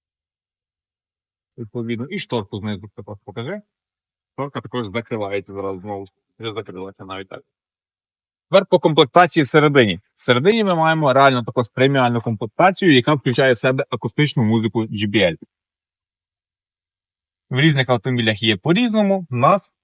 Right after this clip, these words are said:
Kia стоїть J B L. Так, тут ми маємо повний електропакет,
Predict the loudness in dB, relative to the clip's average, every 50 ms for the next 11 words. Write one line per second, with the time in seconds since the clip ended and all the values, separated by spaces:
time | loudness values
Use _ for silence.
0 | 0 4 6 6 6 4 2 -4 _ -4 -2 0 -2 -2 -4 -8 -14 -12 -8 -6
1 | -4 -2 2 2 2 2 2 _ _ _ _ _ _ _ _ _ _ _ _ _
2 | _ _ 2 4 4 2 _ -2 -2 2 2 2 4 4 6 4 4 4 2 0
3 | 2 4 4 4 4 4 2 2 2 0 0 0 -2 -2 -2 -2 0 2 2 2
4 | 2